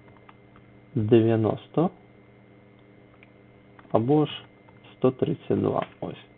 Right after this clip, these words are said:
Сто тридцять два більше підходить. Тиснемо ОК.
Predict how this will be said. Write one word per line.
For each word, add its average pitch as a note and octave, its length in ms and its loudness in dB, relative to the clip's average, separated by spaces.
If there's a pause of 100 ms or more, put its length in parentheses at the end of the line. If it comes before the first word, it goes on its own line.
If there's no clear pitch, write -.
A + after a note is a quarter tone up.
(960)
Сто A#2+ 120 0
тридцять A#2 360 2
два A#2+ 160 4
більше G#2+ 400 -2
підходить. C#3 640 -4 (360)
Тиснемо B2+ 460 -6 (120)
ОК. A2 460 0